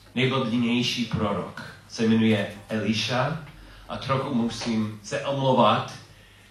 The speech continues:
kdybych se opakoval, ale je takový bohatý příběh, že doufám, že uvidíme dneska něco, možná budeme opakovat něco, nebo možná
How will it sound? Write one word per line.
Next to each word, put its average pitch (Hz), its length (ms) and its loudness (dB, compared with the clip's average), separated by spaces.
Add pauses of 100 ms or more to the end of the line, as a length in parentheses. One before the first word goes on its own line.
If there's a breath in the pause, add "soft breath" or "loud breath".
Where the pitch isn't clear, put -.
kdybych - 800 -4
se - 380 -4 (520)
opakoval, 110 840 -2 (500 loud breath)
ale 110 600 0 (1120 loud breath)
je 113 100 -6
takový 143 460 -2
bohatý 135 560 0
příběh, 98 600 -4 (560)
že 113 180 0
doufám, 113 460 0
že 107 200 -2
uvidíme 107 800 0 (140)
dneska 98 640 -6 (680 loud breath)
něco, 107 540 -4 (180)
možná 104 240 -4
budeme 113 360 6
opakovat 165 540 6
něco, 156 400 0
nebo 101 180 -6
možná 98 420 -12